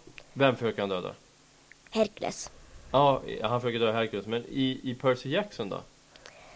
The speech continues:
Speaker 1: Är han med där? Är han snäll, god,
Speaker 2: Han
Speaker 1: eller
Speaker 2: är,
Speaker 1: ond?
Speaker 2: em, ja, ibland är han snäll och ibland är han väldigt ond. Percy Jackson, vet du vem Achilles är?
Speaker 1: Ja, jag vet vad Achilles häl är.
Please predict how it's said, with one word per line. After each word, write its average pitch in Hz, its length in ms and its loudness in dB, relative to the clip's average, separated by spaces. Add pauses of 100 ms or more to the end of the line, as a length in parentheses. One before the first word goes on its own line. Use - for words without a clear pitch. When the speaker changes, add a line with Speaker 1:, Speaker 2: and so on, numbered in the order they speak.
(640)
Speaker 1:
Är 123 100 4
han 143 180 6
med 120 200 2
där? 110 260 2 (160)
Är 113 80 -2
han 113 100 2
snäll, 131 420 -2
god, 127 500 -6
Speaker 2:
Han 240 200 0
Speaker 1:
eller - 120 2
Speaker 2:
är, 277 280 6
Speaker 1:
ond? 262 100 0
Speaker 2:
em, 247 220 2 (500)
ja, 277 280 8
ibland 302 360 4
är 226 60 4
han 214 80 2
snäll 226 360 0
och 214 100 4
ibland 190 320 0
är 185 60 0
han 185 120 -4
väldigt 185 300 -6
ond. - 260 -10 (420)
Percy 269 300 2
Jackson, 359 520 2 (600)
vet 277 160 6
du 277 80 -2
vem 285 160 8
Achilles 311 500 2
är? 269 120 2 (960)
Speaker 1:
Ja, - 340 -6 (100)
jag 110 120 -4
vet 110 200 -4
vad 117 100 -2
Achilles 101 580 -4
häl 143 220 -6
är. 107 160 -8